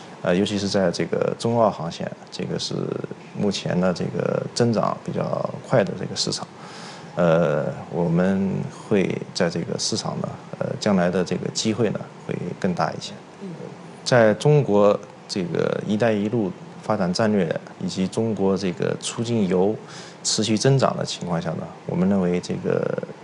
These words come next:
Speaker 1: 国际，中国的国际市场具有比较大的增长机会，
Speaker 2: 嗯。
Speaker 1: 啊，所以我们会持续地去关注这个市场，并积极地去这个开拓新的，呃，市场的增量，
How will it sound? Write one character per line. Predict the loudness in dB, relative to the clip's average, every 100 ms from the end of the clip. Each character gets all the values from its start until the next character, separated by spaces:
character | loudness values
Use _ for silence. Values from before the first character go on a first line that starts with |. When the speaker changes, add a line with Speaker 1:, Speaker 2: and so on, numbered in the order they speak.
| -8
Speaker 1:
国 | 0 2
际， | 2 -2 -6 -6
中 | -2
国 | 0 0
的 |
国 | 2 2
际 | 2 0
市 | -2 -6
场 | -8 -12 -10
具 | -4
有 | -2 -2 -6 -10 -12 -12
比 | -4
较 | 2 2
大 | 2
的 | 0
增 | 0 0
长 | 0 -2 -6
机 | -4 -2
会， | 0 -2 -4 -14 -16 -12
Speaker 2:
嗯。 | -12 -4
Speaker 1:
啊， | -4
所 | 0 0
以 | 2
我 | 2
们 | 2 2 0
会 | 0 -2 0
持 | -2 -2
续 | -2 0 2
地 | 0 -4 -16
去 | -10 -6 -4 -6 -8 -2
关 | 0 2
注 | -2 -4
这 | -6
个 | -6
市 | -6
场， | -6 -6 -2
并 | 0 0 -2 -6
积 | -2 0
极 | 0 2
地 | 4 2 0 -18 -18 -20 -16 -8
去 | -2 -2 -4 -10 -18 -18 -18 -12
这 | -4 -4
个 | -2 -2 0 -2 -4 -6
开 | 2 4
拓 | 4 2 -4 -2
新 | -2 0 0
的， | 0 -2 -4 -14
呃， | -8 -8 -6 -4
市 | -2
场 | -2 -4
的 | -2
增 | 0 0
量， | 0